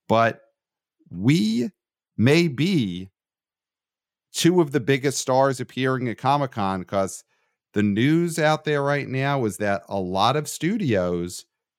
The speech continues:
are gonna be skipping San Diego Comic-Con. I mean, I think the big one is it looks like Marvel Studios will not be putting on any panels at San Diego Comic-Con. So,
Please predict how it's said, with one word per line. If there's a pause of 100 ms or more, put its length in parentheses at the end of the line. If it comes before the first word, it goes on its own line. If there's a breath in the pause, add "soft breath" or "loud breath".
(120)
are
gonna
be
skipping
San
Diego
Comic-Con.
I
mean,
I
think
the
big
one
is (560)
it
looks
like
Marvel
Studios
will
not
be
putting
on (560)
any
panels (480)
at
San
Diego
Comic-Con. (520)
So,